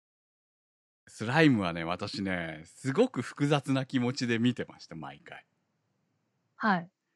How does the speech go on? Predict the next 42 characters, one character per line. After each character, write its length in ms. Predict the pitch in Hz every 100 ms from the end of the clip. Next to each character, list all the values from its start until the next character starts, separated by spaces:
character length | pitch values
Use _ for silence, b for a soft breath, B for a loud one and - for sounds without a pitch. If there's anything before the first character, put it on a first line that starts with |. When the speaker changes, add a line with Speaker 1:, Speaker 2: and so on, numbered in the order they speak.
| _ _ -
Speaker 1:
お 60 |
話 400 | - 277 294 -
的 240 | 285 - 269
に 160 | 170
は、 320 | 98 95 76 _ _ _ _ _
あ 180 | - 117
の、 400 | 107 90 87 87
す 180 | - -
ご 100 | 247
く 120 | -
ス 100 | -
ト 100 | -
レ 100 | 320
ス 120 | 190 104
の 120 | 92
な 140 | 120
い 60 | 156
お 60 | 92
話 360 | 90 85 -
な 120 | 95
ん 40 | 82
で 80 | -
す 120 | 151
よ。 80 | - _ _ _ _ _ _ _ _ _ _ -
こ 100 | 104
う 20 |
悩 240 | 135 185
ま 140 | 233 220
な 100 | -
い。 100 | _ _ _ _ _ _ _ _ _ -
Speaker 2:
う 80 | 220
ん。 400 | 208 196 180 175 _ _ _
Speaker 1:
大 140 | 156
体 80 | 220
普 100 | 208
通 220 | - 233
さ、 300 | 208 190 104 - _ _ _ _ _ _
ハ 260 | - 208 233
ー 40 |
ド 100 | 233
ル 260 | 226 220 208
が 340 | 196 175 165